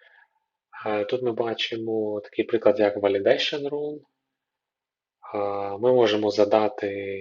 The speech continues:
різні правила, в нашому випадку quantity менше нуля. Це означає, що якщо користувач захоче створити даний об'єкт, і він буде мати негативне числове значення,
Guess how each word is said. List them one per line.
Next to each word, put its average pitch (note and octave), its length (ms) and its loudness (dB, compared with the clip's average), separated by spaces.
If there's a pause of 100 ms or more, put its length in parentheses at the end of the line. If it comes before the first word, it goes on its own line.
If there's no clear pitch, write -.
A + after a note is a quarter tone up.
(600)
різні G2 400 -2
правила, C#3+ 1080 -2
в A2+ 80 -8
нашому G#2+ 400 0
випадку G#2+ 560 -2
quantity G2+ 840 -2
менше G#2 320 -6
нуля. B2 340 -4
Це A2+ 100 -10
означає, G#2+ 360 0
що G#2 420 0
якщо G2+ 400 -4
користувач G#2 560 0
захоче - 360 -12
створити G#2+ 380 -4
даний G2+ 340 -4
об'єкт, C3 400 -4 (720)
і G#2+ 200 -2
він G#2+ 320 -6
буде G#2 800 -4
мати G#2 420 -4 (440)
негативне G2+ 580 -6
числове A#2+ 480 -4
значення, C3 600 -4